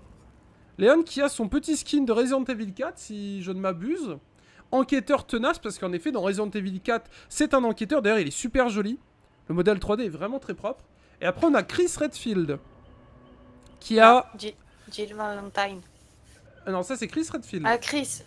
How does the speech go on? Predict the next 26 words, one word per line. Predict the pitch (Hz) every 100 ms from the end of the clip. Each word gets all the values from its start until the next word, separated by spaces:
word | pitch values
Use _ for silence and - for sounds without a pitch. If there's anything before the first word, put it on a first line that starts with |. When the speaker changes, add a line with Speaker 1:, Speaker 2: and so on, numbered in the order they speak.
| -
Speaker 2:
pardon. | 214 202 196 - - - -
Speaker 1:
Qui | - 226
a | 269
le | 262 220 202 202 196 196
Speaker 2:
<laughs> | 202
Speaker 1:
Non, | 453
mais | 453
c'est | 294
pas | 190
grave, | 185 262
c'est | 226
pas | -
grave. | 143 220 349
N'hésite | 196 185 -
pas | 202
à |
me | 196
couper | 196 202
durant | 196 196 190 190
toute | 185
la | 185
vidéo, | 160 165 392 440
ne, | 214 170
bien, | 190 269
bien | 240 294
évidemment. | 220 151 156